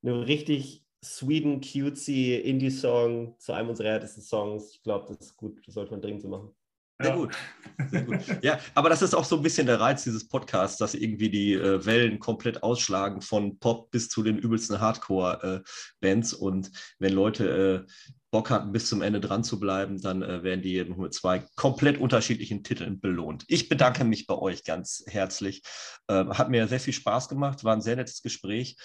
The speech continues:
Speaker 2: und, äh, dann hoffe ich, dass es irgendwie, äh, bald mal wieder möglich ist, mehr live zu spielen und dann läuft man sich bestimmt irgendwo über den Weg.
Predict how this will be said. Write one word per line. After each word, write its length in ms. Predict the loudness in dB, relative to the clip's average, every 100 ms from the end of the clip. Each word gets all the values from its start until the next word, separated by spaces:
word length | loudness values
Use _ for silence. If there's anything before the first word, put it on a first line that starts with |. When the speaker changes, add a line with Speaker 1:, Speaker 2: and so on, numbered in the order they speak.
| -20 -20 -8
Speaker 2:
und, 280 | -2 -2 -2
äh, 180 | -6 -6 -12 -16 -16 -16 -20 _ _ _
dann 200 | 0 2
hoffe 220 | 2 2 0
ich, 120 | 0
dass 460 | 0 0 -2 -4 -8
es 160 | -8 -2
irgendwie, 560 | 0 0 0 0 2
äh, 340 | 0 -2 -4 0
bald 220 | 0 2
mal 140 | -2 -2
wieder 160 | -2
möglich 380 | -2 -2 -4 -8
ist, 180 | -8 -2
mehr 300 | 2 4 2
live 280 | 2 0 0
zu 120 | -6
spielen 440 | -8 -4 -4 -4 -6
und 80 |
dann 100 | -6
läuft 200 | -6 -6
man 100 | -10
sich 140 | -12 -12
bestimmt 340 | -10 -8 -8
irgendwo 280 | -8 -8 -10
über 140 | -10 -10
den 100 | -8
Weg. 240 | -10 -10